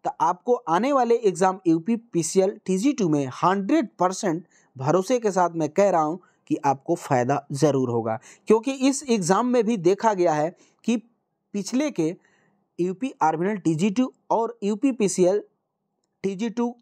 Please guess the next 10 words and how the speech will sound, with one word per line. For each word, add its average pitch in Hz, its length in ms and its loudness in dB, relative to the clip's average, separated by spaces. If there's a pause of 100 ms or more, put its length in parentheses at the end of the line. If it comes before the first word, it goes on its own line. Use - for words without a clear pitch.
छः 208 160 2
सौ 254 140 0
आठ 233 300 2
वैकेंसी 202 520 0
के 175 160 2
क्वेश्चन 214 560 0 (600)
इस 180 220 -2
क्वेश्चन 165 420 0
में 165 340 0
हैं 151 280 0